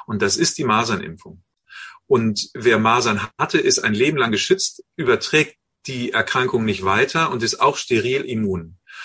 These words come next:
Und das Gleiche vermag auch diese Lebendimpfung zu tun. Und das ist ein Impfprinzip, das die allerbesten Impfreaktionen bei den, bei den Impflingen auslöst, nämlich einen hohen Schutz, sterile Immunität. Wir können durch eine Masernimpfung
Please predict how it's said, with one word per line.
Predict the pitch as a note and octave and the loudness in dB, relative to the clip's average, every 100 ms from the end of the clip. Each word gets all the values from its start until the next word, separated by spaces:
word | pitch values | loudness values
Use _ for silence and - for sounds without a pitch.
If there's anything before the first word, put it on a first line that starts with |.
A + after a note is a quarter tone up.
| - - | -14 -10
Und | B2+ A2 | -4 2
das | A#2+ - | 2 2
Gleiche | A2+ E3 F#3+ | 2 4 2
vermag | - C#3 B2 B2+ E3+ - | 2 0 4 4 4 2
auch | C#3 - | 0 0
diese | B2+ B2 B2+ C3+ | -8 -2 4 4
Lebendimpfung | B2+ B2 D#3+ D3+ G#2 F#2+ F#2 F2+ | 4 0 0 0 -2 -2 -6 -6
zu | - | -8
tun. | - - F2 F2+ _ - | -12 -14 -14 -14 _ -8
Und | A#2 | -2
das | A#2 | 0
ist | E3 - | 0 -2
ein | B2+ B2 | -2 -2
Impfprinzip, | C#3+ D3 - D#3 - E3+ D#3+ | -4 -8 -4 -4 -2 -4 0
das | C3+ A#2 - _ - | 0 0 -2 _ -4
die | B2 | -2
allerbesten | B2+ D#3+ D#3 C3+ C3+ - - B2+ B2 - | 0 0 0 2 2 2 -2 -6 -6 -4
Impfreaktionen | D#3+ D3 C#3+ - - _ - A#2 C3+ C#3 - - B2 B2 A2+ | -2 -2 -6 -12 -20 _ -4 2 4 4 0 2 4 4 2
bei | G#2+ | 2
den, | A2 G#2+ G2+ - - _ | 2 2 0 -2 -16 _
bei | - A2 | -4 -2
den | A#2+ | 0
Impflingen | C#3+ C#3 A#2+ A2+ | -2 0 -2 0
auslöst, | G#2+ C#3 - D3 - | 2 2 2 -2 0
nämlich | B2 A2+ - | -2 0 0
einen | G#2 F#2+ | 0 0
hohen | C#3 D#3+ D#3+ D#3 | 0 0 0 -4
Schutz, | - - B2 - - - _ _ - | -2 2 2 2 -6 -8 _ _ -12
sterile | - - G#2+ C3 B2+ | -8 -2 0 0 -2
Immunität. | A2 A2 G#2+ G2 - D#2+ - _ - - - - | -2 0 -2 -2 -8 -10 -12 _ -18 -14 -14 -8
Wir | G#2+ | 0
können | C3+ B2+ A#2+ | 2 2 2
durch | A2+ G2+ | 2 2
eine | F#2 F#2 | 0 2
Masernimpfung | F#2 A#2+ D#3 D3 C#3 - C3 A#2+ | 2 2 0 -2 -6 -2 -2 -2